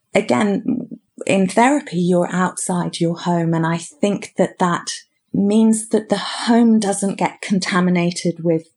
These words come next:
all those, all those articulated, expressed feelings.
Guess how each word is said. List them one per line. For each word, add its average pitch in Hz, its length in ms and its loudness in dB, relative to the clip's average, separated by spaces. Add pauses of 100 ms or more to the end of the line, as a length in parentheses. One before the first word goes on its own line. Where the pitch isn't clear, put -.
(140)
all 170 260 2
those, 160 360 -2 (380)
all 196 220 2
those 180 320 2 (120)
articulated, 170 1000 -4
expressed - 680 -8
feelings. 156 840 -6